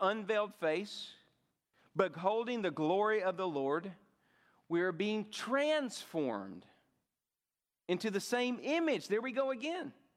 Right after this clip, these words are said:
We're being transformed into the same image from one degree of glory to another. "For this comes from the Lord who is the Spirit." So how can it be that it is both being conformed,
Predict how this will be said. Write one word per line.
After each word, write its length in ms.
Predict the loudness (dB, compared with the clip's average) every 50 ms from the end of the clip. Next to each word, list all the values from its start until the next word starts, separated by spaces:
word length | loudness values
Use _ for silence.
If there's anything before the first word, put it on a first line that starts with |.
| _ _ _ _ _ _ _ _ _ _ _ _
We're 140 | -2 0 0
being 260 | 2 2 2 0 0
transformed 1000 | -2 -4 -4 -2 0 2 2 4 2 2 0 -2 -6 -4 -2 0 2 2 0 0
into 260 | -2 -2 -2 -2 0 0
the 100 | -2 0
same 360 | 0 0 0 0 0 -4 -2
image 420 | 0 0 2 2 2 0 0 -2 -2
from 320 | 0 0 0 0 0 0
one 300 | 2 2 4 4 2 2
degree 380 | 0 -2 -2 0 0 2 2 2
of 120 | 0 0
glory 460 | -2 0 2 2 4 2 2 0 -4 -10 -16 -20 _ _
to 140 | -2 0 0 2
another. 420 | 2 2 2 2 0 -2 -6 -10 -12 -20 _ _ _ _ _ _ _ _ _ -20 -20 _ _
"For 140 | 0 0 2
this 320 | 2 2 2 2 0 -4
comes 400 | -6 0 2 2 2 2 0 0
from 260 | -2 0 0 0 2 2
the 100 | 2 2
Lord 500 | 2 2 2 4 4 4 2 2 0 -2
who 260 | -2 -2 -2 0 0
is 240 | 2 2 2 0 -2
the 100 | -6 -10
Spirit." 460 | -10 -8 -4 -2 0 0 0 0 -4 -8 -20 -20 -20 -20 -20 -20 -10 -4
So 260 | 0 0 0 0 -2 -10
how 320 | -10 -2 2 2 4 4 2
can 200 | 0 0 0 2
it 200 | 2 0 0 0
be 400 | 0 0 0 0 -2 -2 -2 -2
that 340 | 0 2 2 2 2 -2 -8 -20 _ _ _ _ _ _ 0
it 140 | 0 2 2
is 160 | 0 -4 -4
both 460 | 0 0 2 2 2 0 -2 -4 -2
being 340 | 0 2 2 2 2 0 -2 -4 -4
conformed, 880 | 0 2 2 2 2 0 -4 -4 -2 0 2 2 2 2 2 0 -4